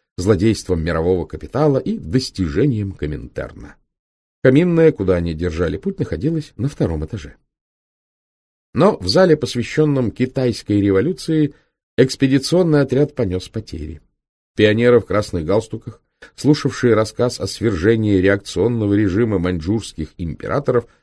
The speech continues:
вдруг увидели перед собой живого китайца и облепили его со всех сторон. На фальшивого слушателя Сунь-Яценовского университета обрушился поток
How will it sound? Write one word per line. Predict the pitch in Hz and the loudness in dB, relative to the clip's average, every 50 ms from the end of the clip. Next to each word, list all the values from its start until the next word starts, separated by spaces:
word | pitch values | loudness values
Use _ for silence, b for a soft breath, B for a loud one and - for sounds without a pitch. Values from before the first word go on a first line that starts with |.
| b b _ _ _ | b b _ _ _
вдруг | - - - 262 262 - | 0 2 2 2 4 2
увидели | 127 123 190 208 196 202 180 165 | 0 2 2 2 2 2 2 2
перед | 147 143 135 127 131 | 2 2 0 0 0
собой | - - 104 135 180 180 | 0 -2 0 2 2 2
живого | 117 101 113 110 143 175 156 127 | 2 0 0 0 0 0 0 -2
китайца | - - 135 - - 202 208 - - - - | -4 -6 -8 -6 -4 -4 -4 -4 -4 -6 -8
и | - - 247 294 370 - | -4 -2 -2 -2 0 0
облепили | - 165 143 107 104 107 101 - - 160 185 170 143 127 | -2 -2 0 0 -2 -2 -2 -2 -4 -4 -4 -2 -2 -2
его | 98 85 78 85 120 | -2 -4 -4 -4 -6
со | - - 78 | -6 -8 -12
всех | - - 78 - | -12 -12 -12 -12
сторон. | - - 76 73 - - - _ _ _ _ _ _ _ _ _ _ _ _ - | -12 -12 -12 -12 -12 -16 -18 _ _ _ _ _ _ _ _ _ _ _ _ 0
На | 101 117 120 117 110 - | 2 4 4 4 4 2
фальшивого | - - 120 117 107 - - 131 139 127 117 107 104 | 0 0 2 2 0 -2 -2 0 2 2 2 2 0
слушателя | - - 117 120 - - 101 - - 98 98 98 95 92 87 - - | 0 -2 -4 -4 -2 -4 -4 -2 0 2 4 6 6 4 4 0 -4
Сунь-Яценовского | - - 113 107 98 95 92 95 95 - - 104 101 98 95 85 - - - 95 92 90 92 90 | -6 -4 -2 0 0 2 0 0 0 -2 -2 -2 -2 -2 -2 -4 -6 -4 -4 -2 0 2 0 0
университета | - 95 90 85 80 80 76 67 - - - - 170 175 - 156 - | 0 -2 -4 -4 -4 -4 -6 -8 -10 -12 -8 -6 -6 -2 -2 -2 -2
обрушился | - - 92 85 73 71 95 120 - - 82 - - - - | -2 -4 -8 -8 -4 -4 -6 -6 -6 -10 -12 -12 -12 -14 -14
поток | - - - - - - - | -14 -16 -18 -16 -18 -18 -18